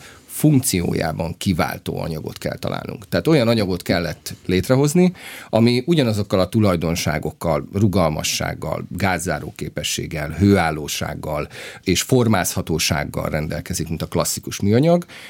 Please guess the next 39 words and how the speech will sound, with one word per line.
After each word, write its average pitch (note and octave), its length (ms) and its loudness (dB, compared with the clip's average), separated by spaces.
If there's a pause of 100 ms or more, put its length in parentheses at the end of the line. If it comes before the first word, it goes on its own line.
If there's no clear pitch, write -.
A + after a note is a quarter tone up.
(100)
de B2 500 0
sem C3 280 2
a G2 60 2
környezetet, A#2 680 0
sem A#2 240 2
az F#2+ 100 0
emberi F#2 460 4
vagy F2 160 2
egyéb E2+ 300 0
élő D#2+ 200 0
szervezetet E2 600 -2
nem D2 160 -2
károsít. - 540 -8 (380)
Na G#2 80 2
most A2 160 4
ugye A#2 200 2
innentől B2 360 4
kezdve A#2+ 480 2
egyértelmű F2+ 540 2
a E2 60 -6
feladat, B2+ 420 2
nem A2+ 200 4
szervetlen, G#2 840 0
hanem A2 280 4
szerves E2+ 640 0
anyagokból E2 540 0
kell D#2 180 -2
dolgozni, C3 560 4
ez G#2+ 140 2
ugyanúgy F#2+ 360 4
elmondható E2 520 -2
a D2+ 60 -4
vegyipari A2+ 400 0
üzletágunkban, E2+ 880 -2
ahogy E2+ 240 -2
a E2 60 2
bioműanyag D2+ 600 -2
üzletágban D#2+ 560 -6
is. - 180 -10